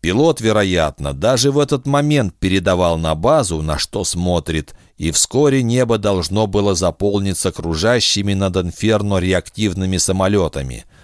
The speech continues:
Полковник оглянулся на Дефин и увидел, что она неподвижно стоит у машины, следя глазами за самолетом.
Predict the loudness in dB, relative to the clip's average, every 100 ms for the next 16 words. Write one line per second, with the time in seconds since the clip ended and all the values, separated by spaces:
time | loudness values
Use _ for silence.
0 | _ -4 -4 0 0 0 0 0 -2 0
1 | 0 0 0 -2 -2 -2 -2 0 0 0
2 | -2 _ _ _ -2 0 2 2 2 2
3 | 0 0 0 0 0 0 -2 -2 -2 0
4 | 0 0 -2 -2 0 0 0 0 0 0
5 | 2 2 0 -4 -8 _ -10 -4 -2 0
6 | 0 0 0 0 0 0 0 -2 -2 -2
7 | 0 0 0 -2 -6 -10